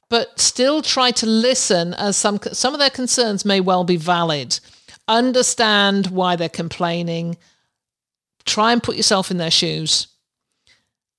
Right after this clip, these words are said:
And the feedback might help you avoid those encounters in the future. We learn from every complaint that we have.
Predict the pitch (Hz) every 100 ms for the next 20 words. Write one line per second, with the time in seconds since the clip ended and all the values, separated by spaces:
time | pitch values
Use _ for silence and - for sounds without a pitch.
0 | - 202 196 196 196 - 208 - 233 247
1 | 208 202 - 202 202 - 202 - 196 180
2 | 196 196 190 - 185 190 185 185 - 185
3 | - 185 180 175 180 175 - 202 - 175
4 | - - 233 226 196 180 175 - 180 -
5 | - 254 196 165 135 - - _ _ -
6 | 196 196 175 160 - - 156 165 165 156
7 | 151 135 139 -